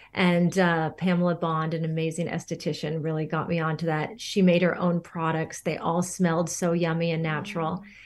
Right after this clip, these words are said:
Speaker 1: And I realized that when I wasn't doing laser or using medical grade products,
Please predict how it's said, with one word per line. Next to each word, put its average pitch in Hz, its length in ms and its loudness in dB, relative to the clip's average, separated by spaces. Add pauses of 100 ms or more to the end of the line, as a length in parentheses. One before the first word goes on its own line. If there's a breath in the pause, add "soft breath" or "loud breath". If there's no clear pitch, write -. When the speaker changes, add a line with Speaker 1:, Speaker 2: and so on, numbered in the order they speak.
(140 loud breath)
Speaker 1:
And 202 120 0
I 214 60 6
realized 233 460 6
that 208 100 2
when 196 120 2
I 185 100 6
wasn't 190 360 2
doing 269 300 2
laser 190 540 2
or 180 140 0
using 175 340 -2
medical 170 320 -4
grade 165 260 -2
products, 165 440 -6